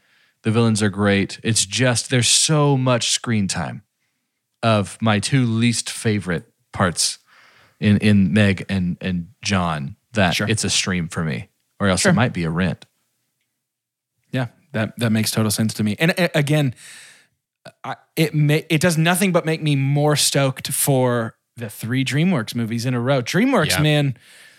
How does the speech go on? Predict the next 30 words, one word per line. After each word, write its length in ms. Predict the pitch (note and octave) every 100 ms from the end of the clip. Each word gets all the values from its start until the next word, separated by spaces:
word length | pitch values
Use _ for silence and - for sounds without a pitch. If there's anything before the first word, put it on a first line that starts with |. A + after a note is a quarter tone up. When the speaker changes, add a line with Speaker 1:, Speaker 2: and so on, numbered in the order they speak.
| _ -
Speaker 2:
they 140 | G#3
need 200 | C#4 G3
to, 260 | D#3 C3+ A#2+
they 100 | D3
need 140 | G3+ D3+
a 40 |
comeback. 520 | - C3+ B2+ F#2 -
They're 140 | D3 D3+
in 100 | C3
desperate 360 | B2+ A#2+ A#2+
need 140 | A2+ A#2
of 80 | G#2
a 60 |
comeback. 580 | G2 A2+ G2+ F#2+ F#2+ - -
The 100 | -
world 300 | C3 D3+ E3
needs 320 | B2+ C#3 B2 A2
DreamWorks 720 | B2+ B2+ A#2+ A2+ G#2+ - -
as 340 | A#2+ A#2+ A#2 A2 -
an 240 | B2 A#2
Speaker 3:
I 60 | A#2
believe. 140 | B2
Speaker 2:
antagonist 920 | A#2+ A2 A2+ A2+ A2+ A2+ G#2+ - - -
to 440 | B2 A2 G#2 G2+ - _ _ _ _ _ _ -
Disney 300 | A#2 G#2+ G#2
and 100 | F#2+
Pixar. 460 | F#2+ - - A2+ - _ _ _ _ _ -
Speaker 1:
Yeah, 320 | A2+ G2+ E2+ - -
they've 280 | G#3 C4+
done 400 | D#3+ C#3+ D#3+ C3